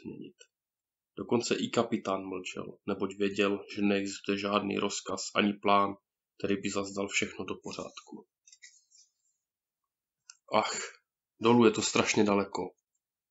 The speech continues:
Dolů je to daleko, strašně daleko,“ říkal nějaký hlas. „Nechci umřít, nechci umřít.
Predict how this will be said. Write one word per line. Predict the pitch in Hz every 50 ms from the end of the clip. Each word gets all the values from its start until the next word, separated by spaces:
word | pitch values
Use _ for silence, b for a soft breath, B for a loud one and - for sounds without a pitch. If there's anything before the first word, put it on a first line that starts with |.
| _ _ _ -
Dolů | - 110 120 127 127 123 120
je | 117 117 113 113
to | - 117 110
daleko, | 107 101 107 110 110 107 107 - - - 95 - -
strašně | - - - - 120 120 - - - - 107
daleko,“ | 101 98 98 101 98 - - 98 95 - _ _ _ _ _ _ _ _ _ -
říkal | 107 110 104 - 202 196 196
nějaký | 101 101 - 202 - 104 101 -
hlas. | - 95 95 - - - - - _ _ _ _ _ _ _ _ _ _
„Nechci | - 117 113 - - - -
umřít, | - 110 104 101 98 98 98 98 95 - - - _ _ _ -
nechci | 110 117 117 - - - - -
umřít. | - 117 117 110 107 107 - 73 - -